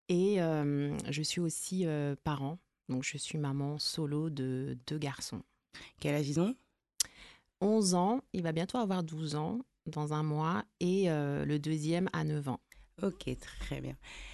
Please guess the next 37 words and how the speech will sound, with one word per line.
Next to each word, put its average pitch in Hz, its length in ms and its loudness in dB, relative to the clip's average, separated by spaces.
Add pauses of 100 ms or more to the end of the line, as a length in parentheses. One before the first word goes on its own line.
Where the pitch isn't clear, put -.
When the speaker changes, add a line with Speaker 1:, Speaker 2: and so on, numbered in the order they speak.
(140)
Speaker 2:
Est-ce 165 180 0
que, 220 100 0
euh, 147 640 4
on 131 80 -2
peut 127 160 -6
faire - 260 -6
connaissance 147 640 0
avec 123 260 -2 (180)
Fatih ? 143 760 -2
Qui, 180 380 0
euh, 139 280 2
qui - 260 -2
était 151 240 2
Fatih 143 480 -4
petite ? 151 600 -2 (420)
Dans 156 160 6
quel, 165 280 4
euh, 147 500 6
contexte - 480 0
tu - 100 -2
as 143 80 2
grandi ? 139 340 0
Est-ce 143 120 0
que 135 80 -4
tu 135 100 -4
as 135 40 0
grandi 135 240 -2
avec 131 120 -6
tes 135 140 -4
parents ? 151 560 4
Euh, 135 200 0
où 143 140 4
est-ce 139 140 2
que 139 80 -4
tu 139 160 0
es 135 60 4
née ? 143 340 6